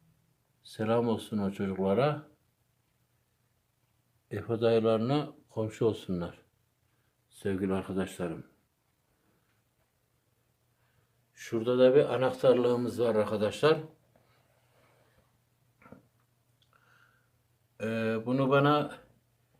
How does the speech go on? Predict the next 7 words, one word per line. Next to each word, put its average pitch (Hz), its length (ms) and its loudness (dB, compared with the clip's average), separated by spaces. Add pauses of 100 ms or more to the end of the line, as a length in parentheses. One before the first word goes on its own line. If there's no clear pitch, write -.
(460)
İzmirli 131 520 -2
bir 135 260 4 (280)
asker 120 340 -2
arkadaşım 120 600 0
var. 147 360 0 (100)
Cevat 117 400 -2
Ulaş. 135 440 0